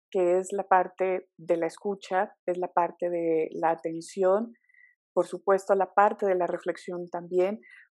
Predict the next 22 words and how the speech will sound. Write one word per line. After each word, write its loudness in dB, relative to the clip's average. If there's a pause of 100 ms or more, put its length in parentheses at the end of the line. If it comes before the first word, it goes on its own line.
(100)
porque 4 (840)
mientras -2
íbamos 0
haciendo -2
todos 0
estos -6
podcasts, 2 (600)
nosotros, 0
no -6
me -4
dejarás -2
mentir, -4
estuvimos -2
reflexionando -6
mucho -6
acerca 0
de 0
los -6
temas 0 (600)
y -6
de 0
cómo 0